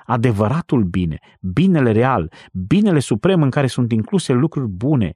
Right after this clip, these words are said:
și viața este plină de lucruri bune, bineînțeles. Putem spune că suntem binecuvântați.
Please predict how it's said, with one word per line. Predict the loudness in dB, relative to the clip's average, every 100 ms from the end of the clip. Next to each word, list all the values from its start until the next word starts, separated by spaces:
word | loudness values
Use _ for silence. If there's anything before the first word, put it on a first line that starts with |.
| _ -20
și | -4 -2
viața | 0 0 0 0
este | 0 0 -4 -2
plină | -4 -2 0
de | 0
lucruri | 0 0 -4
bune, | -2 0 0
bineînțeles. | -2 -2 0 -2 -4 -6 -6 -10 -20 _ -20 -20 -6
Putem | -2 0
spune | 0 -2 -2
că | -2
suntem | -2 0 2 2
binecuvântați. | 2 0 -2 -6 -6 -8 -14 -20